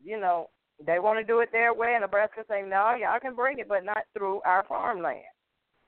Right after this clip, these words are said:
So that's the issue on the table now. So we'll see what happens with that,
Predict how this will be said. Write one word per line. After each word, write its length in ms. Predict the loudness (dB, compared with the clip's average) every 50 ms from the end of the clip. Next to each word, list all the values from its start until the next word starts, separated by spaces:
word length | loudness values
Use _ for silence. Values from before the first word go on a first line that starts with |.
| _ _ _ _ _ _ _ _ _ _ _ _ _ _ -4
So 140 | -2 -2 0
that's 260 | 0 0 -2 -2 -2 -6
the 100 | -8 -6
issue 300 | -6 -6 -6 -6 -6 -6
on 140 | -6 -6 -8
the 60 | -10
table 360 | -10 -8 -6 -6 -6 -8 -10
now. 320 | -10 -10 -10 -10 -12 -16 -20 _ _ _ _ _ -20 -20 _ _
So 320 | -2 0 0 0 -2 -8 -14 _ _ -6
we'll 220 | -4 -4 -4 -4 -4
see 120 | -6 -4 -2
what 180 | 0 0 0
happens 420 | 0 -4 -6 -6 -6 -10 -14 -14 -14
with 220 | -16 -16 -16 _
that, 260 | -12 -10 -10 -10 -12